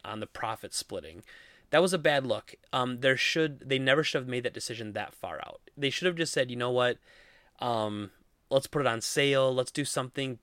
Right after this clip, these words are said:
Make, we'll drive people to the Epic store, but let's not shut out people who wanna, um, talk about Steam." So I think that's a bad take.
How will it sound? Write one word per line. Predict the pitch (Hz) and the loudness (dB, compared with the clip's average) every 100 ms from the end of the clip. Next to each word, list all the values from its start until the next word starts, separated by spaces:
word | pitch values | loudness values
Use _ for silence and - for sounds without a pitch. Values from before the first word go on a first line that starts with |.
| - | -6
Make, | 127 120 | -4 -4
we'll | - 147 | -2 -2
drive | 117 113 104 120 139 | -2 -2 0 0 -4
people | 165 165 170 | -6 -4 -4
to | |
the | 165 160 | -4 -6
Epic | 165 175 | -6 -8
store, | - 175 185 214 - _ _ _ _ _ _ _ - | -6 -2 0 -2 -10 _ _ _ _ _ _ _ -2
but | 156 | 2
let's | 147 - | 2 2
not | 180 165 | 0 2
shut | - - 143 - | 0 0 0 -2
out | 120 127 | -4 -4
people | - 117 107 | -6 -12 -10
who | 113 | -8
wanna, | 110 104 104 - _ - | -8 -8 -12 -18 _ -10
um, | 104 104 | -10 -8
talk | - 110 | -8 -8
about | - | -6
Steam." | - 233 202 - - - - - | -6 -4 -4 -6 -14 -16 -16 -14
So | - 143 | -2 0
I | |
think | 202 | 2
that's | 214 143 | 0 0
a | |
bad | 131 - | -6 -6
take. | - - | -10 -14